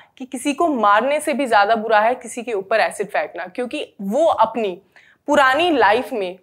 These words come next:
उस तरीके से जा ही नहीं सकता जैसा वो उस इंसिडेंट से पहले था। अगर हम बात करें कि globally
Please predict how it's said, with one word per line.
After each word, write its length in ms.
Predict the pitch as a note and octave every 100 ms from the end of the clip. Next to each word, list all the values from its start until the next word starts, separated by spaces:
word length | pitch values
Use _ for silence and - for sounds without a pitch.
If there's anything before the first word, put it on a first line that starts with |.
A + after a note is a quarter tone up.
| _
उस 200 | - -
तरीके 340 | C#4 B3+ B3 C4+
से 140 | E4+
जा 240 | G#3+ A3+ G3
ही 220 | G3 C#4
नहीं 200 | B3 A#3+
सकता 360 | - - A#3
जैसा 340 | A#3 G#3 G3+ A#3+
वो 360 | G#3 B3+ - - _ _ -
उस 200 | D4 -
इंसिडेंट 480 | B3 A#3 A3 G#3+ G#3+
से 140 | D4 F4 - C4+
पहले 320 | A3 G#3+ F3
था। 180 | - F3 - _ _ - -
अगर 200 | A3 A#3+
हम 140 | B3 F#3+
बात 340 | G#3 C#4 -
करें 360 | B3 G3+ C4 - _ _ -
कि 80 | C4+
globally 580 | G3+ B3 C#4 C#4+ B3+